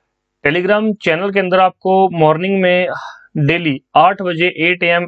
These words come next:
एक video मिलेगी, साथ में उसके कुछ आपको जो है notes provide करवाए जाएंगे। वो आपको पीडीएफ़ भी मिल सकती है, कुछ page भी हो सकता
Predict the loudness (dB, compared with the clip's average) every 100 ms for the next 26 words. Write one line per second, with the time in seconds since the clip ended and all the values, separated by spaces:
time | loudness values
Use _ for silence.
0 | -2 -2 0 0 2 -2 -2 -4 -4 -8
1 | -2 0 0 -4 -4 -2 -4 0 0 0
2 | -2 0 0 2 2 0 0 0 2 0
3 | 0 0 0 -2 -2 -2 -6 _ _ -20
4 | -20 _ 0 2 2 0 0 0 0 0
5 | -2 -2 -2 0 0 -2 2 2 2 0
6 | -6 -6 -12 -14 _ -2 -2 0 2 2
7 | 2 -2 -2